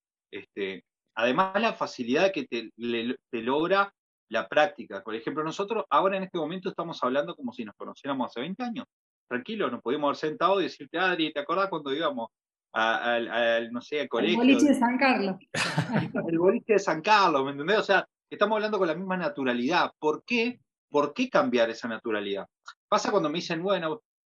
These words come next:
Speaker 1: ¿cómo contestás el mensaje?". Yo copio y pego, copio y pego, copio y pego. "Ah, buenísimo. ¿Te parece que si yo, eh, entrara a un nego-, eh, entras a mi negocio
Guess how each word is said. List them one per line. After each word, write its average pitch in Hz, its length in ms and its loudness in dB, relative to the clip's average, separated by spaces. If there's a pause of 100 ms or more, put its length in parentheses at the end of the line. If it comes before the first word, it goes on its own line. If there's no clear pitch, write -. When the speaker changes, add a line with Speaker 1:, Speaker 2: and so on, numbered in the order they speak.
Speaker 1:
¿cómo 202 220 0
contestás - 440 -4
el 120 100 -2
mensaje?". 107 400 -8
Yo 254 200 -4
copio 285 300 0
y 123 100 -6
pego, 139 400 0
copio 160 340 -6
y 131 100 -14
pego, 160 360 -4
copio 151 240 -8
y 131 40 -10
pego. 139 180 0
"Ah, 185 100 0
buenísimo. 165 580 -4 (280)
¿Te 135 100 2
parece 165 380 0
que 139 120 -6
si 127 160 -8
yo, 147 340 2 (360)
eh, 113 240 -2
entrara 135 600 4
a 117 60 4
un 113 160 -4
nego-, 107 240 -6
eh, 113 120 -8 (100)
entras 120 380 -6
a 143 80 2
mi 120 120 0
negocio 117 440 -4